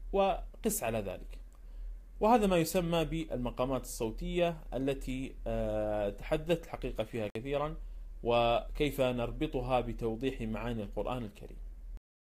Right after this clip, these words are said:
ويعجبنا الحقيقة أن أسمي هذا النوع من الترتيل الترتيل التصويري لمعاني القرآن الكريم،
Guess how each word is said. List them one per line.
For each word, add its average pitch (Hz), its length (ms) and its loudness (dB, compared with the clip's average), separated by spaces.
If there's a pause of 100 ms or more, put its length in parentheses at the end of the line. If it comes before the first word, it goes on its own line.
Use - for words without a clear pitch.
(840)
ويعجبنا 165 520 4
الحقيقة 196 560 2
أن 135 340 -4
أسمي 185 680 -2 (680)
هذا 180 300 2
النوع 147 280 4
من 160 180 0
الترتيل 175 680 -2 (300)
الترتيل 147 720 0
التصويري 117 1000 -2
لمعاني 107 500 -2
القرآن 110 440 0
الكريم، 135 460 -2